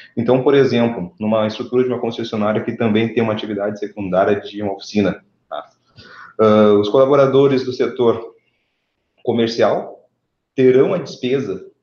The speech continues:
tá, de vale transporte, vale refeição, e a re-,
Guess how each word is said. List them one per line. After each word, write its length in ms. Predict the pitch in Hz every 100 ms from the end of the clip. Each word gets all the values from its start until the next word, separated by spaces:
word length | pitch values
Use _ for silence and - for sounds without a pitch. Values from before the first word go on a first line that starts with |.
| _ -
tá, 280 | 90 87 104
de 80 |
vale 160 | 98 101
transporte, 460 | 104 98 101 95 101
vale 160 | 104
refeição, 680 | 113 131 165 - 156 233 - - _ _
e 100 | 151
a 60 | 160
re-, 460 | 160 190 220 -